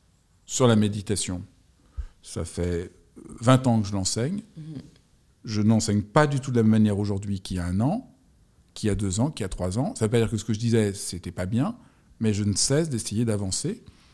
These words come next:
Speaker 1: Et donc, je pense qu'il faut prendre le risque d'essayer de dire, « Mais qu'est-ce que, où j'en suis ? » Pas ça, pas le dire juste comme une sorte d'opinion qu'on lance,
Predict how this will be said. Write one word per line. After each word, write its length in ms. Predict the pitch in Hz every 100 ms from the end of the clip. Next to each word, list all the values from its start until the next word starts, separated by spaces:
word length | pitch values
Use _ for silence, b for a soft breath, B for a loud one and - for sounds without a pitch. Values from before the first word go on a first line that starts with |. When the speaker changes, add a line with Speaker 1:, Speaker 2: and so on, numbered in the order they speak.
| b b -
Speaker 1:
Et 40 |
donc, 180 | 117 170
je 80 | 127
pense 220 | 165 190
qu'il 100 | 143
faut 80 | 127
prendre 260 | 127 127
le 120 | 117 113
risque 360 | 127 131 -
d'essayer 220 | 104 104
de 60 | 107
dire, « 80 | 113
Mais 120 | 110 - -
qu'est-ce 200 | 147 -
que, 160 | - 131 -
où 80 | 160
j'en 140 | 131 127
suis ? » 360 | - - 113 B B B B
Pas 120 | 196
ça, 200 | 180 165
pas 340 | 139 - 190 185
le 140 | 135
dire 180 | 120 131
juste 160 | 120 147
comme 200 | 117 113
une 60 |
sorte 280 | - 98 98
d'opinion 420 | 131 131 131 127
qu'on 180 | 120 131
lance, 400 | 170 139 - -